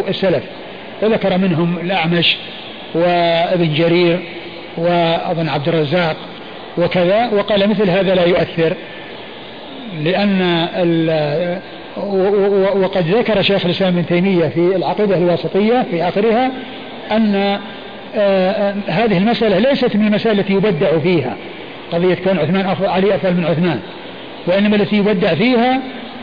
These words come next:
من قال إنه أولى منه بالخلافة، أولى منه بالخلافة، لأن الصحابة رضي الله عنهم اتفقوا على تقديم عثمان على علي، فمن قال إنه أولى منه معناه أنه أجرى بالمهاجرين والأنصار، وقدح في فعل المهاجرين والأنصار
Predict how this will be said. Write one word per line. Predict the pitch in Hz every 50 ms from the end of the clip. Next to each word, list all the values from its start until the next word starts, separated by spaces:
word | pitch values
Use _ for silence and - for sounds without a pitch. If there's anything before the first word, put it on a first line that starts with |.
| - -
من | 185 202 196 185
قال | - 226 240 233
إنه | 226 226 233 226 196
أولى | 196 214 226 254 254 247 233
منه | 233 220 185
بالخلافة، | 202 202 175 180 196 202 190 165 131 131 107 - - - - - - - - - - - - - - - 180
أولى | 196 202 190 185
منه | 180 220 240 196
بالخلافة، | 202 214 185 - 190 202 196 175 143 127 127 - - - - - - - - - - - - - - - - - - - -
لأن | 143 160 180 185 185
الصحابة | 185 175 - 196 160 196 196 190
رضي | 180 170 196
الله | 208 214
عنهم | 196 202
اتفقوا | 190 - 262 262 269 262 254 226
على | 214 208 196
تقديم | 208 202 202 202 202 175
عثمان | 170 160 165 180 165 131 - - - - - - - - - - -
على | 143 180 190
علي، | 180 151 165 185 170 139 113 - - - - - - - - -
فمن | 185 208 226 226
قال | 233 240 262 254
إنه | 247 240 240 226
أولى | 196 240 226 240 226 208 208 226
منه | 262 277 254 196 214
معناه | 226 202 208 233 254 240 233
أنه | 247 240 247 226 233 262 277 269 - - - - - - - - - -
أجرى | 269 294 262 254 254 233
بالمهاجرين | 226 226 214 196 165 214 202 175 208 202 202
والأنصار، | 190 175 175 175 175 - 175 170 135 - - - - - - - - - - - - - -
وقدح | 160 190 202 214 208 202 190 190 - - 214 254 269 262 233 151 202 202
في | 165 185 190 151
فعل | 185 220 202 202
المهاجرين | 196 185 185 151 196 196 180 196 196 202 190
والأنصار | 170 175 180 180 - 196 202 196 180